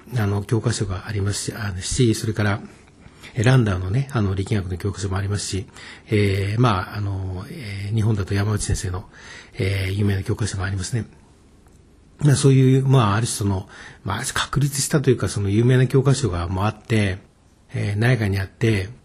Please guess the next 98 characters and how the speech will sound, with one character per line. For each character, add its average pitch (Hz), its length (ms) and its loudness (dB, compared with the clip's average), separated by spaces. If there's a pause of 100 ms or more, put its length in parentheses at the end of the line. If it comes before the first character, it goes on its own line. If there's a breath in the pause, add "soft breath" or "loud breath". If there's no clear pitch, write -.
(520)
で、 120 100 0
そ 143 220 4
う 156 60 6
い 160 140 6
う 165 160 6
も 160 180 6
の 156 140 6
が 107 360 0 (120)
あ 131 80 2
る 123 80 2
と - 80 -2
い 110 40 2
う - 20 0
こ 113 60 -2
と 110 80 -4
は、 - 40 -6
つ 120 80 0
ま 110 80 2
り 98 80 -2
教 131 220 4
科 135 120 -2
課 143 120 4
程 123 200 2
と - 120 -4
し 92 80 -6
て 107 60 -2
あ - 20 2
る 123 80 2
種 - 100 -4
完 104 280 0
成 110 120 -2
さ 107 140 -2
れ 101 80 -4
て 107 120 -2
い 104 80 2
る 101 280 0
で - 100 -10
し - 100 -6
ょ？ 147 160 0 (480 loud breath)
あ、 92 140 -2
そ - 80 2
う - 40 -2
そ - 100 -2
う、 113 40 4
有 123 60 6
名 135 140 6
な 131 100 4
あ 127 60 4
の、 123 160 2 (220 loud breath)
ア 113 160 4
ー - 20 8
ノ 165 160 8
ル 156 80 4
ド 113 60 4
の 98 100 0
ね、 107 100 2
教 113 140 2
科 113 100 0
書 104 120 -2
も 92 60 0
あ 95 40 -2
り 98 60 -2
ま 104 80 0
す - 80 -4
よ 87 60 -2
ね。 92 200 -4 (600)
あ 107 120 -8
の、 104 160 -6
私 113 320 -2
も、 104 320 2
あ - 20 -2
の、 98 460 -4
学 104 260 -4
部 107 120 0
の 107 100 2
後 110 180 0
半 104 180 2
で 98 60 -2
随 101 220 0
分 127 80 4
あ 113 60 2
れ 104 60 2
を 98 60 2
一 92 80 -2
生 - 120 -8
懸 120 100 2
命 101 100 2
読 101 180 2
ん 98 40 0
だ 92 180 -4
記 - 160 -2
憶 98 140 -2
が 98 60 0
あ - 20 -2
り 101 80 -2
ま 104 60 0
す - 100 -6
が、 95 160 -4